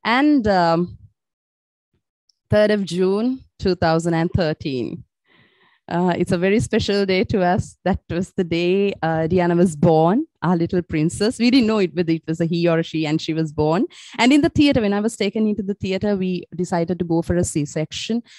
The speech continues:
because we didn't want the child to suffer, uh, more.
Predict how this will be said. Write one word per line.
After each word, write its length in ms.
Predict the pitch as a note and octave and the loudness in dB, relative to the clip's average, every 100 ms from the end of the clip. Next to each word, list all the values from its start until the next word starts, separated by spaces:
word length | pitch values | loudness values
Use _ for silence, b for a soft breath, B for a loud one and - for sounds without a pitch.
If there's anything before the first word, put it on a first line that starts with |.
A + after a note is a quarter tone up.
| B | B
because 380 | - F3 F3+ F3+ | -6 -2 0 0
we 100 | G3+ | 0
didn't 220 | G#3+ A#3+ | 0 0
want 380 | G3 G3 G#3+ A#3 - | 2 2 2 -2 -4
the 140 | G3 | -4
child 400 | - G#3 F#3+ G#3 | -2 0 0 0
to 80 | A#3+ | -2
suffer, 480 | - E3+ - - E4+ - _ _ _ _ _ _ _ | -2 -4 -4 -6 -6 -8 _ _ _ _ _ _ _
uh, 420 | F#3 F#3 F#3 F3 F3+ | -2 0 2 2 2
more. 380 | F#3+ G#3+ C4+ | 2 2 0